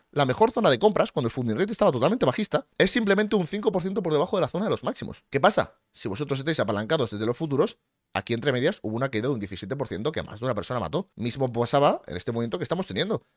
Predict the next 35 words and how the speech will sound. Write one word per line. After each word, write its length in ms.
Que 80
el 60
funding 280
rate 160
esté 140
alto 400
no 160
significa 600
que 120
no 120
vayamos 280
a 60
seguir 180
subiendo. 400
Simplemente 380
significa 560
que 60
necesita 460
un 100
descanso. 440
¿Cuál 160
es 80
el 80
problema? 280
En 100
este 160
tipo 180
de 60
movimientos, 360
como 120
estamos 240
viendo 160
ahora 100
por 140
pantalla, 480